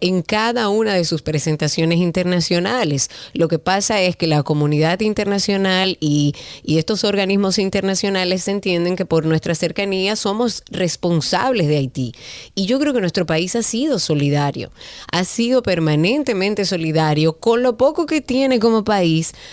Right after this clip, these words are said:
con Haití. Y no puede venir una organización internacional, y lo reitero, me parece absurdo que una organización internacional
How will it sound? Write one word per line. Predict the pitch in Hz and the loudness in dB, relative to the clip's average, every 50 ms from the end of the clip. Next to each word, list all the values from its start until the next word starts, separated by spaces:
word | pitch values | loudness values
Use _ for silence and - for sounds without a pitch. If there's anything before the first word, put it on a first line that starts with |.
| - - - - - - - | -20 -20 -20 -20 -20 -16 -6
con | - - 262 269 269 247 | -2 0 0 2 2 2
Haití. | 226 214 180 - - 262 302 240 - - _ _ - - - - - - - - - | 0 -2 -2 -4 -4 -2 -2 -2 -4 -6 _ _ -20 -20 -20 -20 -20 -20 -20 -10 -4
Y | - 226 233 233 - | -2 -2 0 0 2
no | 247 247 262 277 - | 2 2 2 0 -2
puede | - 262 277 277 302 294 | -2 0 0 2 2 2
venir | 247 208 196 202 190 185 | 2 2 4 4 4 4
una | 190 185 185 185 | 4 2 2 2
organización | 196 190 190 190 180 180 175 - 180 160 180 175 180 | 2 0 0 0 0 0 0 0 0 -2 -2 -2 -2
internacional, | 185 196 185 196 190 185 185 185 180 - 190 185 185 180 170 170 170 170 | -2 -2 -2 -2 -2 0 0 0 0 0 0 0 0 0 0 0 0 0
y | - 180 170 | 0 0 2
lo | 165 156 | 2 2
reitero, | 147 147 143 131 - 175 170 160 151 160 185 | 2 2 0 0 0 2 2 4 4 2 2
me | 180 151 139 | 2 2 2
parece | 131 143 135 147 151 - 180 | 2 2 2 2 2 0 0
absurdo | 170 170 - - 233 208 175 156 151 151 | -2 -2 0 0 2 2 2 2 2 0
que | - 165 | 0 0
una | 156 165 180 | 0 2 2
organización | 190 190 190 190 190 - 190 180 - 196 190 | 0 0 0 -2 -2 -2 -2 -2 0 0 0
internacional | 185 185 180 185 175 170 180 180 180 175 - 196 196 208 208 196 185 180 190 202 | 0 0 -2 -2 -2 -2 0 0 0 0 0 0 0 0 0 0 0 0 -2 -2